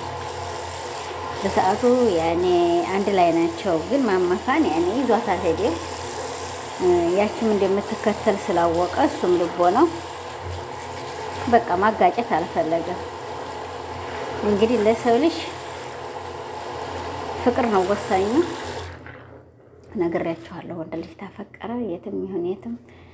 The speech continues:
ቢሞቱ አይቀሩም። ግን አቦል መራ እንደዚህ እየተጫወታችሁ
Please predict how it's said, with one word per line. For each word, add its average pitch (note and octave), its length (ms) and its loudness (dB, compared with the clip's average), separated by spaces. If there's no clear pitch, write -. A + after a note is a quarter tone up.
ቢሞቱ F#3 420 2
አይቀሩም። F3+ 500 -8
ግን G#3+ 260 2
አቦል G3+ 320 2
መራ F#3 260 4
እንደዚህ E3 540 0
እየተጫወታችሁ F3+ 1400 -8